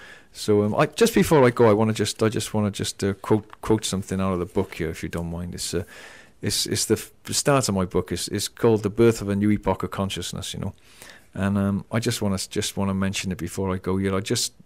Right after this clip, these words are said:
the subheading is, "The true transformation which will change our whole existence is waiting within the womb of each person's consciousness to be born."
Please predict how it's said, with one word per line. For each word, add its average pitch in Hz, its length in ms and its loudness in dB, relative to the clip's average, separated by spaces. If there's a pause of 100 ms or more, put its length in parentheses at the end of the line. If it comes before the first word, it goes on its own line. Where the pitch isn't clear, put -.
(120)
the 101 120 2
subheading 95 540 2
is, 95 160 -6
"The 104 80 -2
true - 220 0
transformation 104 680 -2
which 101 200 -4
will 92 80 -4
change 113 340 2
our 101 120 4
whole 120 220 6
existence 104 580 0
is 95 100 -6
waiting 107 460 2
within 101 340 0
the 98 100 0
womb 160 480 4 (460)
of 98 180 -2
each - 400 0
person's 104 480 2
consciousness - 880 -6
to 95 100 -4
be 98 140 -4
born." 90 480 -6